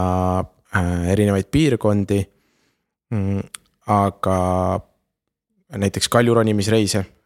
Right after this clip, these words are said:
äh, oleme nüüd seitse-kaheksa tükki teinud ja, ja seda suunda, see on väga aktiivselt käima läinud. Äh,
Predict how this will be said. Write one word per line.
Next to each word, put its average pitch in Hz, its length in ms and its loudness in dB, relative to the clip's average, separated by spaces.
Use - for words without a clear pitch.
äh, 90 220 -4
oleme 92 320 -2
nüüd - 380 -18
seitse-kaheksa 98 640 -4
tükki 98 240 -4
teinud 98 480 -2
ja, 92 420 0
ja 92 140 0
seda 104 220 2
suunda, 98 460 0
see 98 160 -2
on 98 100 0
väga 98 240 0
aktiivselt 98 460 -4
käima 95 260 -2
läinud. 95 300 -2
Äh, 90 400 -6